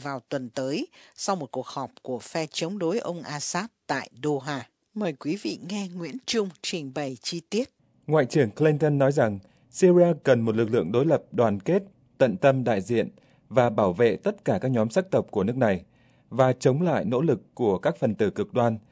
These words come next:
Speaker 2: tìm cách đánh cướp điều bà cho là một cuộc cách mạng chính đáng chống lại một chế độ áp bức. Bà Clinton nói rằng chính quyền của ông Obama không còn tin rằng Hội đồng Quốc gia Syria, tức S N C,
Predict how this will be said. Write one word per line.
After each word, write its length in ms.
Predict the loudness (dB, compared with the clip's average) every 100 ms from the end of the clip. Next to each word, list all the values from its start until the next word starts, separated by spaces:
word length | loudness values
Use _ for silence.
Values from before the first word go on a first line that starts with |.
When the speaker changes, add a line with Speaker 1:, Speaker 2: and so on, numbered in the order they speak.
| _ _ -2
Speaker 2:
tìm 200 | 0 0
cách 280 | -2 -2 0
đánh 220 | -2 -2
cướp 260 | -2 -4 -4
điều 260 | -4 0 0
bà 220 | 2 -2
cho 360 | 0 2 2 0 _ _ -8
là 160 | -2 0
một 200 | 0 0
cuộc 120 | 0
cách 180 | 0 0
mạng 240 | -2 -2 -4
chính 220 | -4 0
đáng 300 | -2 -2 -4 0
chống 220 | 0 0
lại 180 | -2 -4
một 180 | -6
chế 120 | -4 -2
độ 100 | -2
áp 160 | -2
bức. 160 | -2 -4 _ _ _ _ _ _ _ _
Bà 240 | -2 -2
Clinton 460 | -2 -2 0 0 0
nói 120 | 0
rằng 220 | 0 -2 -4 _ _
chính 180 | 0 0 4
quyền 240 | 2 2
của 100 | 0
ông 180 | 0 0
Obama 460 | 0 0 0 0 -4 _ _
không 280 | 0 0 2
còn 200 | -2 0
tin 220 | -2 0
rằng 220 | 0 -2
Hội 240 | -2 -4
đồng 180 | 0 -2
Quốc 180 | -2 -4
gia 180 | -2 -2
Syria, 520 | -2 -2 2 2 0 -4 _ _ -4
tức 140 | -2 -2 -2
S 220 | -2 -2 -6 -2
N 140 | -2
C, 120 | -2